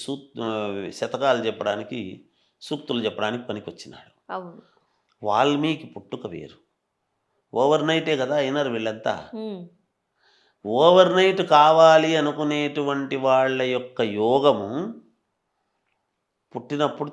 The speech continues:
Speaker 1: తెలీదు, అయినప్పుడు తెలుస్తుంది. అయినారు, ఉండొచ్చు అట్లా కొంతమందికి.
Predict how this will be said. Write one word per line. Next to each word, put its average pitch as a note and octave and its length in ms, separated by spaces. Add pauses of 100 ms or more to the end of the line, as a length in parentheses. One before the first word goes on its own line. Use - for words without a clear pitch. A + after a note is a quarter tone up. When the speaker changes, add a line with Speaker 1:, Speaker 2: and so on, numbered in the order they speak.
Speaker 1:
తెలీదు, A#2+ 380
అయినప్పుడు A2 360 (100)
తెలుస్తుంది. A2 560 (120)
అయినారు, C3+ 400 (180)
ఉండొచ్చు F3+ 460
అట్లా - 140 (100)
కొంతమందికి. A2 600